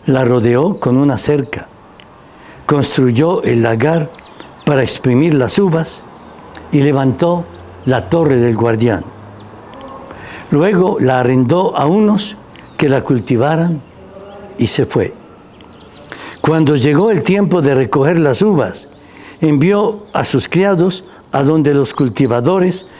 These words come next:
para cobrarles la parte que le correspondía. Pero los cultivadores agarraron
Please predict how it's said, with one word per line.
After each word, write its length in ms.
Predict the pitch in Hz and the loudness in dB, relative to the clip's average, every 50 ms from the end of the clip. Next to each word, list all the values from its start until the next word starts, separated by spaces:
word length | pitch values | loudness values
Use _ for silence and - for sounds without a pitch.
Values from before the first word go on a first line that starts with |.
| - - - - - - | -20 -20 -20 -12 -6 -2
para 220 | 151 139 131 - | 0 0 0 0
cobrarles 720 | - 139 120 120 143 170 175 156 151 147 170 165 - - - - - - - - | 0 0 2 2 2 2 0 0 0 0 0 -2 -4 -8 -16 -20 -20 -12 -4 0
la 240 | 139 139 143 - - | 0 0 0 -2 -2
parte 400 | 180 180 170 139 - 170 151 - | -2 -2 -2 -2 -2 -4 -4 -2
que 120 | - 151 | 0 0
le 140 | 139 143 123 | 0 0 0
correspondía. 880 | 117 135 127 127 117 - - - 135 123 113 104 107 90 76 78 - - - - - - - - - - - - - - - - - - - - - - - - - - - | 0 0 0 0 0 -2 -4 -2 0 0 0 0 0 -2 -2 -6 -10 -14 -20 -20 -20 -20 -20 -20 -20 -20 -20 -20 -20 -20 -20 -20 -20 -20 -20 -20 -20 -20 -20 -20 -20 -6 -2
Pero 240 | 196 214 202 185 175 | 0 2 2 2 2
los 160 | 151 - - | 0 0 0
cultivadores 840 | 156 135 113 - 139 123 127 127 120 160 180 180 180 185 180 - - | 0 0 0 0 0 2 2 2 2 2 2 2 0 0 -2 -4 -4
agarraron 720 | - 131 120 120 120 120 135 160 190 185 190 196 202 202 | -2 0 0 2 2 2 2 2 2 2 2 2 0 -2